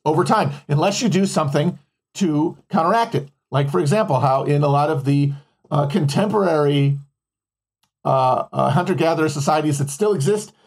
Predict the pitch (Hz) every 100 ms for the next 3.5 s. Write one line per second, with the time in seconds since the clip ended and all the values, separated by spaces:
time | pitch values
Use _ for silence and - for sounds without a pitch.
0 | _ - 180 160 175 156 170 190 - -
1 | _ _ _ _ - 214 208 196 190 175
2 | 185 175 175 151 165 147 175 139 139 143
3 | 185 147 190 202